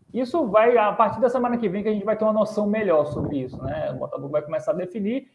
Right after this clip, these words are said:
Eu acho que tudo passa pela permanência ou não do Gerson Guzmão. Eu acho que a partir daí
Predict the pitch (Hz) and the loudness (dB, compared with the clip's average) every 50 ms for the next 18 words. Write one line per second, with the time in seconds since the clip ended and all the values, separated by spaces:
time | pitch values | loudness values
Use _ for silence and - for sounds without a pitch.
0 | _ _ - 220 226 - - 240 - 254 214 233 - - 208 208 196 202 - 202 | _ _ 4 4 4 4 2 -2 -2 0 0 0 4 4 4 4 4 4 2 0
1 | 202 - 202 202 196 202 214 190 196 208 196 196 196 196 - 214 190 175 175 196 | 2 2 2 2 4 4 4 2 2 2 2 0 -2 -2 -2 -2 -2 -2 -2 -2
2 | 220 220 202 139 151 175 165 - 170 170 160 160 147 131 135 147 165 214 220 175 | 0 0 0 2 2 0 0 0 -4 -6 -4 -4 -4 -2 -2 -2 0 2 2 4
3 | 160 156 156 - - - 156 147 - 151 151 - 165 151 156 143 143 143 143 131 | 4 4 2 -2 -4 -2 -2 0 0 -2 -2 -2 -2 2 2 4 4 4 2 0